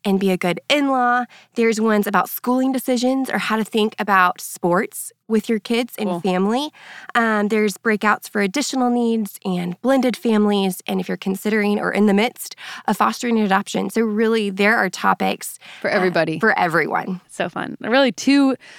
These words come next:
Speaker 2: uh, action items or, or response opportunities for, for listeners. Number one is we always need more volunteers to serve in our kids ministry. So if you're local to Dallas, you're a member at Watermark, I'm confident Catherine would love to have you jump in and serve.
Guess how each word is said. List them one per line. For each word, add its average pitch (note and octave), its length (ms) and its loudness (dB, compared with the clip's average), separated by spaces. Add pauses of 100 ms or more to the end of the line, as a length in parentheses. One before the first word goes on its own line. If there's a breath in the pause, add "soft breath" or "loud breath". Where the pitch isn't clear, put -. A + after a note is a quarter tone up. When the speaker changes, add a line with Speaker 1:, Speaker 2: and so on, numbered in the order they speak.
(160 loud breath)
Speaker 2:
uh, F3+ 240 0
action G3+ 400 0
items F3 420 0
or, F3 80 0
or E3+ 380 -2
response F3+ 480 0
opportunities E3+ 800 -2
for, F3 240 0 (240)
for F#3+ 120 0
listeners. F3 460 0
Number F3+ 240 0
one A3+ 220 2
is F3 260 -4 (340 loud breath)
we G#3+ 200 -2
always G#3 360 4
need F#3 380 -2
more F3+ 260 -2
volunteers F3+ 680 -4
to - 80 -14
serve F3+ 260 -2
in F3+ 80 -4
our E3+ 100 -2
kids - 320 -8
ministry. F3 520 -4
So F3+ 140 -6
if E3 120 -8
you're F3+ 180 -2
local F3 340 -4
to - 100 -8
Dallas, E3+ 460 0
you're F3 100 -2
a - 20 -2
member F3 280 -2
at E3+ 120 -2
Watermark, E3+ 560 -4 (480 soft breath)
I'm F3 220 0
confident F3+ 480 0
Catherine F#3+ 420 2
would F3+ 180 -2
love F#3 200 2
to G#3+ 80 2
have G3 240 2
you G#3 100 2
jump F#3+ 260 0
in G3+ 140 2
and G3 140 -2
serve. F#3+ 340 -2